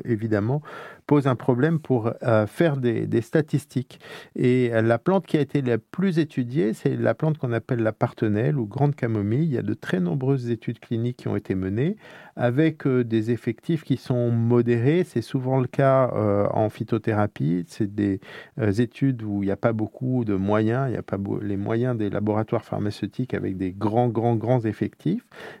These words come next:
Mais il y a tout de même, euh, une bonne dizaine d'études qui a été faites cliniquement avec la partenelle, dont la majorité sont, euh, euh, positives et, euh, dont la méthodologie est, euh, euh, plutôt de, de bon niveau.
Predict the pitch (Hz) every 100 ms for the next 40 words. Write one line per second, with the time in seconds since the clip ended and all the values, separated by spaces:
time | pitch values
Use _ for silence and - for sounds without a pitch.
0 | - 123 147 151 160 156 160 156 127 117
1 | 110 110 110 113 131 117 117 120 117 113
2 | 135 147 131 113 110 127 135 139 127 127
3 | - 143 - 120 110 - 110 - 127 -
4 | 104 - 120 117 - 123 117 104 101 104
5 | - - - 101 120 175 - - - -
6 | 123 135 139 160 151 160 147 - 156 147
7 | - 120 110 101 95 95 - 107 95 95
8 | 170 156 131 - 156 196 214 185 143 147
9 | 160 135 117 123 120 120 135 - 123 113
10 | 107 101 123 175 175 - 127 135 127 107
11 | 101 - - - - 110 101 98 101 _
12 | - 135 - 170 139 117 110 117 127 156
13 | 156 143 117 104